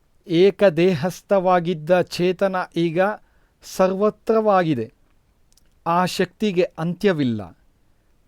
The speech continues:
ಕಾಲ ಕಳೆದಂತೆಲ್ಲ ಅದು ಬಹುಗುಣಿತವಾಗುತ್ತಾ ಹೋಗುತ್ತದೆ. ಭಕ್ತಿ ಸೂತ್ರಗಳು ಹೇಳುವಂತೆ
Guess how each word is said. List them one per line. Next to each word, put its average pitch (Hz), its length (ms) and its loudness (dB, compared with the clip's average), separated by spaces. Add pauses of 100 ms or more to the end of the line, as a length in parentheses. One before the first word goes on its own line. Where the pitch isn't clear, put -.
(140)
ಕಾಲ 160 320 0
ಕಳೆದಂತೆಲ್ಲ 180 800 0
ಅದು 165 400 -2
ಬಹುಗುಣಿತವಾಗುತ್ತಾ 175 1500 -2
ಹೋಗುತ್ತದೆ. 160 680 -4 (2500)
ಭಕ್ತಿ 190 420 0
ಸೂತ್ರಗಳು 190 680 0
ಹೇಳುವಂತೆ 160 960 -2